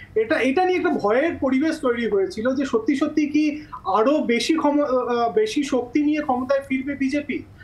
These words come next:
তাহলে কি সত্যি সত্যি, আহ, সংবিধান বদল করে দেবে? কারণ বিজেপির অনেক, আহ, সাংসদ এবং প্রার্থী তারাও একই রকমের দাবি করছিলেন বিভিন্ন জনসভা থেকে। তো এই, এইটা নিয়ে একটা ভয় তো তৈরি হচ্ছিল এবং সেইটা কোনো জায়গায় গিয়ে দাঁড়িয়ে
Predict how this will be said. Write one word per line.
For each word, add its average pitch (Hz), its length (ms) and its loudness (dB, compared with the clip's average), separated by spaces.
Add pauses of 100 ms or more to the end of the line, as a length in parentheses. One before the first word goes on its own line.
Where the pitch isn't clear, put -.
(140)
তাহলে 240 260 2
কি 269 120 0
সত্যি 269 280 0
সত্যি, 294 380 0
আহ, 240 340 2
সংবিধান 262 520 2
বদল 269 220 0
করে 285 180 -4
দেবে? 220 180 0
কারণ 294 260 0
বিজেপির 320 400 -2
অনেক, 254 360 -2 (440)
আহ, 226 360 2
সাংসদ 254 680 2
এবং 269 240 0
প্রার্থী 254 480 0 (400)
তারাও 269 340 2
একই 311 220 0
রকমের 330 340 0
দাবি 254 260 0
করছিলেন 294 400 -2
বিভিন্ন 269 320 0
জনসভা 226 440 -2
থেকে। - 260 -16 (400)
তো 349 180 0
এই, 262 240 0
এইটা 320 540 0
নিয়ে 349 180 0
একটা 349 180 -2
ভয় 240 280 0
তো 330 100 -2
তৈরি 269 300 0
হচ্ছিল 220 400 -2
এবং 294 200 0
সেইটা 269 500 -2
কোনো 294 360 -2
জায়গায় 320 340 0
গিয়ে 254 200 -4
দাঁড়িয়ে 202 560 -2